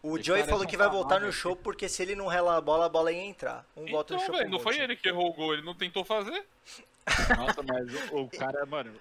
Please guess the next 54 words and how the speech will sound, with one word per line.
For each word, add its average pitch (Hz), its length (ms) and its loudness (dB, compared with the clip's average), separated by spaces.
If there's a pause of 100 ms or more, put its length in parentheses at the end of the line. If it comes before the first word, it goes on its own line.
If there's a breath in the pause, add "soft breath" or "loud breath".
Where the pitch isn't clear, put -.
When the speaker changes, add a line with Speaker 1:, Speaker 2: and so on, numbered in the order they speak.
Speaker 2:
o 123 100 -14
cara 139 280 -2
Speaker 1:
Oh, 110 40 -10
meu 156 240 -2
Speaker 2:
driblou - 20 -4
Speaker 1:
Deus 147 360 2
do 151 60 -4
Speaker 2:
ali, 151 160 0
Speaker 1:
céu, 139 400 2
Speaker 2:
mano. 143 340 0
Speaker 1:
mano. 147 220 -8
Speaker 2:
Meu 151 220 -4
Deus, 135 420 -4
mano. 117 120 -4
Speaker 1:
Agora 170 260 4
Speaker 2:
Nossa 135 160 -2
Speaker 3:
Eu, 143 160 2
Speaker 2:
senhora. 131 200 -4
Speaker 3:
eu 175 200 4
ainda 185 280 2
acho 160 240 0
que 185 80 -8
o 175 80 -2
Caio 170 220 0
confundiu, 175 500 -6
aquele 165 220 -6
ali 151 160 -6
era 156 120 -4
um, 165 120 -12 (240)
um 156 160 -12
lance 147 240 -10
que 180 100 -8
o 165 60 -6
cara 156 280 0
foi 165 220 -6
mito 165 440 -10
e - 20 -10
salvou 185 760 -2
o 240 40 -6
gol 185 180 -2
que 220 80 -6
ele 202 80 -4
ia 196 80 -2
tomar, 170 400 -4
velho. 98 220 -16 (320 loud breath)
Speaker 1:
Ó, 170 220 10
o - 20 0
Lucão 170 360 0
votou 214 280 0
no 214 60 -8
Choupo-Moting, 156 720 -6
e - 20 -12
você, 165 300 -4 (120)
é? 113 160 -6